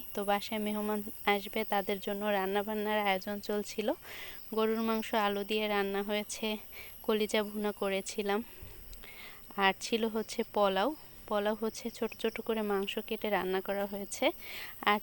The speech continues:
ছিল মুরগির মাংস ভুনা, আর অনেকগুলো নাস্তার আইটেম ছিল। কেমন আছেন সবাই? আলহামদুলিল্লাহ, আমি ভালো আছি। তো মেহমান আসার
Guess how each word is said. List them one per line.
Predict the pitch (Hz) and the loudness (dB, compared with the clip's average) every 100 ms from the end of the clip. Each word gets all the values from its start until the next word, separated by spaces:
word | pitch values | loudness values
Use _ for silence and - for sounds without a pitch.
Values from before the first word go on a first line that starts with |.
| - | -2
ছিল | 233 233 320 - 226 | 2 2 2 0 -2
মুরগির | 220 208 208 214 208 | 0 -2 0 0 2
মাংস | 202 - 214 - | 0 0 -2 -2
ভুনা, | 202 202 330 - - - | -2 -2 -4 -10 -14 -2
আর | 262 240 | 2 2
অনেকগুলো | 220 226 220 233 226 | 2 0 2 2 4
নাস্তার | 185 190 - 185 | 0 0 0 2
আইটেম | 175 170 175 - | 2 0 -2 0
ছিল। | 175 185 - - - - - - - - - | -2 -2 -6 -14 -14 -14 -14 -14 -14 -2 4
কেমন | 240 247 247 | 4 4 2
আছেন | 240 254 233 | 2 0 2
সবাই? | 240 220 233 311 - - - - - 208 | 2 4 2 2 -2 -8 -8 -10 0 2
আলহামদুলিল্লাহ, | 214 233 226 226 220 226 | 2 0 2 2 4 2
আমি | 220 208 220 | 2 -2 0
ভালো | 190 185 196 | 2 2 0
আছি। | - 294 349 - - - - - - | 0 0 0 -4 -14 -14 -14 -14 -2
তো | 233 226 | 2 2
মেহমান | 233 233 233 226 226 | 2 2 2 2 2
আসার | - | 2